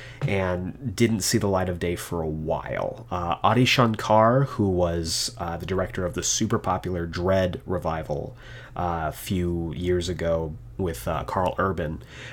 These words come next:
uh, he was approached to direct a live-action adaptation of Ellis's script, and around, uh, like, twenty twelve, and unfortunately he declined after reading the script and not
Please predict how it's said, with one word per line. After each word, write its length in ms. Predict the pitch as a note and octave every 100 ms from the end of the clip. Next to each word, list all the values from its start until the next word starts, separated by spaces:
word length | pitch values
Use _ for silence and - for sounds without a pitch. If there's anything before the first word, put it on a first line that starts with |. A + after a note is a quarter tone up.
| -
uh, 180 | F2+ F2+
he 140 | B2
was 120 | C3
approached 400 | C3 - C#3 -
to 80 | B2+
direct 500 | G2+ G#2 G#2+ - - -
a 220 | G2 F#2
live-action 840 | F2+ F#2 G#2 G2 G#2+ D3 - G#2
adaptation 800 | F2 E2+ E2+ - F2+ E2+ - E2+
of 480 | - E2 E2+ E2 D#2+
Ellis's 460 | - F#2 E2+ - D#2+
script, 600 | - - B2 C#2+ - - - - - - -
and 500 | G2 F#2 F2+ E2+ F2 -
around, 540 | G2 F#2+ F2+ F2 F2 -
uh, 400 | A2+ A2+ G#2 F#2+
like, 160 | F2+ E2+
twenty 240 | - F#2
twelve, 400 | E2+ F#2+ E2 D#2 - - - -
and 440 | F#2+ F#2+ F#2+ F2+ - - - - -
unfortunately 680 | G3+ - - F3+ - G3+
he 120 | - C#3+
declined 800 | A2 - - B2 A#2 E2+ D2 -
after 720 | F#2+ F#2 - G2 F#2 F2+ F2+
reading 420 | G2 G2 A2 A2 G2
the 80 |
script 460 | F#2 - F#2+ F#2 -
and 360 | F2 F2 F2 E2+
not 460 | G2 G2+ G#2 -